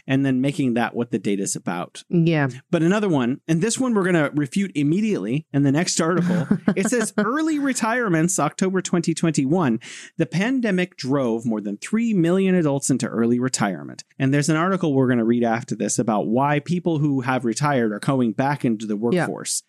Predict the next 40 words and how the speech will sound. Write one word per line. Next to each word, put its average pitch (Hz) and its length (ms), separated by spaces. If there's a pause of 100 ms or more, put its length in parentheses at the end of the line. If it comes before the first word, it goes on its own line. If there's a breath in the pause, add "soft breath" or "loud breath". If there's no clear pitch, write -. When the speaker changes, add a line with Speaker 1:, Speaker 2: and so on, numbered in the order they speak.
Speaker 1:
So 190 180
I 165 100
think 240 240
maybe 214 220
the 165 120
Chamber 156 380
of 127 100
Commerce 139 500
looked 127 220
at 104 160
some 139 240
data, 147 260
but 117 160
didn't 120 260
look - 160
at 98 100
the - 100
whole - 180
picture. - 320
Speaker 2:
Mm. 147 420 (120)
Speaker 1:
Next 156 460
one 190 220
is 139 440 (120)
lack 135 440
of 156 80
access 151 380
to - 80
childcare. 101 680
And 143 120
this 175 140
one 175 100
makes 151 220
total 139 280
one 113 140
hundred 113 220
percent. 147 440
Speaker 2:
Yeah. 139 60
Speaker 1:
This 151 180
makes 143 260
sense. - 360